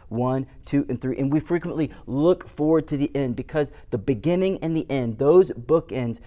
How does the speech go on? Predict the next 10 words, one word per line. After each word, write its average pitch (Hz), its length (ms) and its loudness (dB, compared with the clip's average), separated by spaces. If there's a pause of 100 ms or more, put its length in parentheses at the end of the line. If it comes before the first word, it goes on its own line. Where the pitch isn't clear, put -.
(100)
help 160 280 2
us 170 240 2
know 123 380 2 (240)
our 123 140 6
whole 120 500 -2 (160)
story. 98 640 0 (200)
And 123 120 -8
he 170 100 -2
can 160 140 -2
say 170 300 6